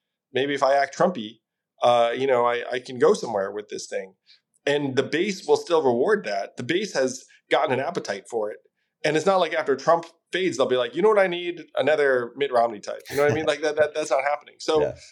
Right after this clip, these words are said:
Speaker 1: the, the extremes are just going to get more and more powerful, uh, until we can, um, turn their volume down via something like, you know, mass adoption of ranked choice voting, where these people get capped at a certain percentage but can't break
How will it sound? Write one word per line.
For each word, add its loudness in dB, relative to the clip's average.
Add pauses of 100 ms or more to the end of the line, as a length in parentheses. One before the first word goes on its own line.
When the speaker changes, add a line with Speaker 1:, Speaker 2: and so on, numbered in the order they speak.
(140)
Speaker 1:
the, -2
the -6
extremes 2
are 4
just -10
going -2
to -8
get 0
more 0
and -6
more -2 (120)
powerful, -2 (480)
uh, 4
until -2 (300)
we -4
can, -4 (100)
um, 2
turn 2
their 2
volume 0
down -2 (400)
via -2
something -2
like, 0 (500)
you 2
know, 2
mass -4
adoption 0
of -4
ranked 0
choice 0
voting, -4
where -4
these -10
people -8
get -10
capped -2
at 2
a -4
certain -8
percentage -2
but -16
can't -2
break -2